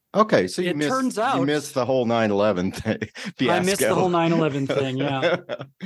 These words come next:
Speaker 2: But, uh, it turns out this guy who I was very informal with, it was, like, number five in Carnival Corporations. He was the head of fleet operations. And,
Speaker 1: Do you remember
Speaker 2: uh,
Speaker 1: his name?
Speaker 2: you know what's funny is I can't remember any names.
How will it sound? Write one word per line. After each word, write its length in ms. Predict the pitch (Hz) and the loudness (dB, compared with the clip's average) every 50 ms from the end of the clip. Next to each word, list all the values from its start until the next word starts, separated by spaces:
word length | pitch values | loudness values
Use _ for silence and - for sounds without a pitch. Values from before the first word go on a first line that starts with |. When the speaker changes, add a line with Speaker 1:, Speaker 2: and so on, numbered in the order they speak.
| 185 196 190 196 190 - _ _ _ | -10 -10 -12 -14 -16 -20 _ _ _
Speaker 2:
But, 380 | - 143 175 185 - - - - | -4 0 2 2 2 0 0 2
uh, 240 | 202 196 185 175 165 - | 4 4 4 4 4 2
it 120 | 175 - | 0 -2
turns 400 | - - - 269 277 233 170 - | -2 0 0 2 2 2 0 0
out 300 | 185 214 247 214 - 139 | 0 0 0 0 -2 -4
this 160 | 165 160 - | -6 -6 -4
guy 420 | - - 160 147 139 135 139 156 170 | -2 0 0 2 2 2 2 0 0
who 200 | 156 180 170 156 | 0 2 2 2
I 140 | 151 151 | 4 4
was 180 | 147 139 135 107 | 2 2 -2 -4
very 420 | 101 113 151 180 208 190 170 156 | -2 -2 0 2 2 2 0 0
informal 600 | 139 147 147 139 - - 156 160 170 160 127 113 | -2 -2 -4 -4 -4 -2 0 0 2 0 -2 -4
with, 320 | 104 110 104 123 - - _ _ _ _ - - - _ - | -6 -10 -14 -14 -16 -20 _ _ _ _ -20 -20 -20 _ -4
it 80 | - 160 | 0 2
was, 240 | 151 170 170 - - | 2 4 2 2 2
like, 220 | 156 151 156 160 | 2 2 2 2
number 240 | - 160 165 151 131 | 2 4 4 4 4
five 800 | 107 - - - - 135 131 127 127 139 147 151 160 170 156 - - _ _ | 2 -2 -4 -2 0 2 2 4 4 4 4 4 2 2 0 -4 -12 _ _
in 220 | - 160 160 160 156 | 0 2 2 2 0
Carnival 580 | - - 165 170 170 170 160 180 185 185 185 - _ _ _ _ _ | -2 0 0 2 2 2 0 0 -2 -2 -4 -10 _ _ _ _ _
Corporations. 640 | - 180 170 - 180 180 180 170 - 196 180 - | -4 -2 0 2 4 4 4 2 0 -4 -4 0
He 80 | - 175 | 2 2
was 220 | 165 160 151 131 | 4 4 4 2
the 400 | - 143 147 147 143 143 135 135 - | 2 2 2 2 2 2 0 -2 -4
head 220 | 120 123 147 147 | -2 2 2 4
of 60 | 139 - | 2 2
fleet 240 | - 147 147 143 151 | 2 2 4 4 4
operations. 720 | 147 139 - 131 131 139 160 160 - - - - - - - - | 2 2 0 -2 -4 -4 -4 -6 -8 -12 -16 -18 -20 -16 -8 -2
And, 320 | 143 139 139 135 131 127 | 0 2 2 2 2 2
Speaker 1:
Do 80 | 123 175 | 2 2
you 60 | 170 139 | 2 2
remember 280 | 143 147 135 127 127 | 2 2 2 2 2
Speaker 2:
uh, 40 | 120 | 2
Speaker 1:
his 180 | 117 107 92 104 | 2 2 0 2
name? 360 | 110 101 104 110 131 165 - - | 2 4 4 4 2 0 -4 -6
Speaker 2:
you 140 | 147 139 151 | -2 0 0
know 120 | 170 190 | 2 0
what's 160 | 214 214 - | 0 -2 -6
funny 280 | - - 151 160 180 196 | -6 -2 -2 0 0 0
is 140 | 170 - - | -2 -4 -4
I 60 | - | -6
can't 240 | 143 - - 190 135 | -8 -6 -8 -6 -2
remember 360 | 151 160 151 151 143 131 139 - | 0 0 2 2 0 0 -2 -2
any 220 | 147 147 160 180 170 | 0 0 2 2 2
names. 420 | 156 160 185 175 120 104 - | 2 2 2 2 0 -2 -4